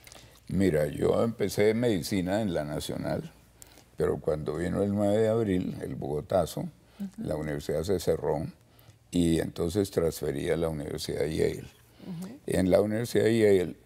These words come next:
Speaker 1: completé mis estudios médicos, me gradué allá con tesis que ganó el premio Borden
Speaker 3: Sí.
Speaker 1: y luego hice seis años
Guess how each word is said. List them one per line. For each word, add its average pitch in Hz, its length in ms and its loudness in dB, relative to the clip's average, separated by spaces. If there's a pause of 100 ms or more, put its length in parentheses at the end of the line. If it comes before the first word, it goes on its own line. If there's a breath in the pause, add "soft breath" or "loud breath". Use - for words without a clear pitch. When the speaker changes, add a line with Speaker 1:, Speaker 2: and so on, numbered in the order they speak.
(100)
Speaker 1:
completé 80 580 -2
mis 90 320 0 (300)
estudios 82 560 -2
médicos, 95 500 -2
me 147 140 -4
gradué 78 400 2
allá 90 340 0
con - 320 -8 (600 loud breath)
tesis 85 400 0
que 78 160 -4
ganó 80 280 -4
el 80 100 0
premio 85 340 -2
Borden 104 560 2 (280)
Speaker 3:
Sí. 165 440 -10
Speaker 1:
y 123 80 4
luego 117 420 6
hice 107 380 2
seis 101 340 2
años 87 560 -2